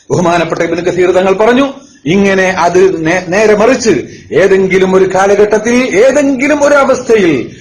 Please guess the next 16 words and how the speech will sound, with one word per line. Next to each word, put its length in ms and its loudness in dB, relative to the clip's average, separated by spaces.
ബുദ്ധിയുള്ളപ്പോൾ 1040 2
ഇത്തരം 580 0
തക്ലീഫുകൾ, 1000 0
അള്ളാഹുവിൽ 540 2
നിന്നുള്ള 260 2
കൽപ്പനകൾ 680 0
തനിക്ക് 320 0
ബാധകമല്ലാത്ത 880 2
ഒരവസ്ഥ 580 2
ഉണ്ടാകും 760 2
എന്ന് 460 2
ഒരാൾ 520 2
പറഞ്ഞാൽ, 720 2
വിശ്വസിച്ചാൽ, 640 0
ഹാദാ 400 2
കുഫ്റുൻ, 540 -2